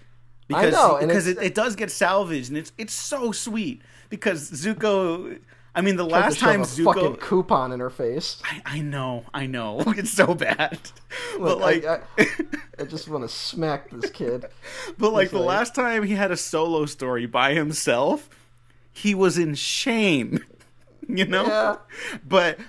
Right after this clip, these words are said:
Speaker 2: the kid told him that he hated him <laughs> instead of, like, calling out for him. So
Speaker 1: Yeah.
Speaker 2: he, he's had a rough ride,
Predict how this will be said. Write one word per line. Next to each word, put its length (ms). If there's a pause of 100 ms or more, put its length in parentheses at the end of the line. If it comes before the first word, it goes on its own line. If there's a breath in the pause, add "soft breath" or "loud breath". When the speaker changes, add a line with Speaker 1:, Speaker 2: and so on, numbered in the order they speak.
Speaker 2:
the 140
kid 340
told 280
him 100
that 120
he 160
hated 420
him 400
<laughs> 100
instead 460
of, 180
like, 300 (160)
calling 320
out 240
for 140
him. 280 (460 loud breath)
So 520
Speaker 1:
Yeah. 280
Speaker 2:
he, 200
he's 160
had 160
a 60
rough 240
ride, 380